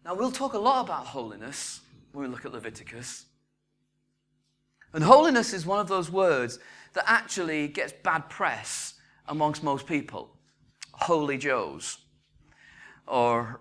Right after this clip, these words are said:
uh, too holy for his own good, or he tries to be too holy, or all the rest of it. But holiness, in this sense, is actually being set apart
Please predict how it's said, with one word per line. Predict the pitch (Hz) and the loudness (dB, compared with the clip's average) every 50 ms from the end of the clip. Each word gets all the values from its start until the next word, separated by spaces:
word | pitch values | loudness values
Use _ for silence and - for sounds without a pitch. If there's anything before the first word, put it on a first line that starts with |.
| - | -4
uh, | 123 117 113 113 117 | -2 0 0 -2 -4
too | 117 - - 160 151 | -6 -2 -2 0 0
holy | 135 147 139 135 131 120 | 2 0 0 0 0 -2
for | 131 135 | -2 -4
his | 123 117 123 | -4 -4 -4
own | 123 120 120 120 | -6 -6 -6 -6
good, | 113 127 117 104 | -4 -4 -4 -4
or | 104 104 | -4 -6
he | 117 | -6
tries | - - 165 135 127 123 | -2 0 2 2 0 0
to | - 117 | -6 -12
be | 113 113 | -14 -12
too | - 120 107 98 | -10 -10 -10 -10
holy, | 98 98 95 95 101 98 87 | -10 -12 -14 -14 -14 -16 -14
or | 92 101 98 - _ _ - - _ _ _ _ - - - _ _ _ _ _ _ _ _ _ _ | -16 -16 -18 -20 _ _ -20 -20 _ _ _ _ -20 -20 -20 _ _ _ _ _ _ _ _ _ _
all | - 131 | -14 -14
the | 110 104 | -12 -12
rest | 101 - - | -14 -16 -18
of | - | -20
it. | - 57 _ _ _ _ _ _ _ _ _ _ _ _ _ _ _ _ _ _ _ _ _ _ _ _ _ _ - _ _ _ _ _ _ _ _ _ _ _ _ _ - | -20 -20 _ _ _ _ _ _ _ _ _ _ _ _ _ _ _ _ _ _ _ _ _ _ _ _ _ _ -20 _ _ _ _ _ _ _ _ _ _ _ _ _ -4
But | 220 240 226 | -2 -2 0
holiness, | 208 247 294 330 359 330 247 165 117 - - - - - - - - _ _ _ _ _ _ _ _ _ _ _ _ _ - | 4 4 4 4 2 0 -4 -6 -6 -10 -10 -12 -12 -12 -12 -14 -16 _ _ _ _ _ _ _ _ _ _ _ _ _ -4
in | 180 175 175 | -2 -2 0
this | 170 254 277 277 | 0 0 0 0
sense, | - - - 117 90 95 123 135 - - - | 0 -2 -2 -4 -4 -6 -8 -10 -10 -6 -4
is | 175 208 | 2 4
actually | 254 294 233 254 - - 175 156 139 139 135 | 4 4 2 0 -8 -10 -8 -8 -6 -6 -6
being | 135 - 175 175 185 190 180 175 | -6 -6 -8 -6 -6 -6 -8 -6
set | - - - - 247 233 233 - - | -6 -6 -4 -4 -4 -4 -6 -6 -12
apart | 208 - - - - 277 240 202 139 110 110 127 147 - - _ - - - | -12 -12 -12 -10 -6 -2 -2 -2 -2 -4 -6 -10 -10 -10 -12 _ -18 -18 -18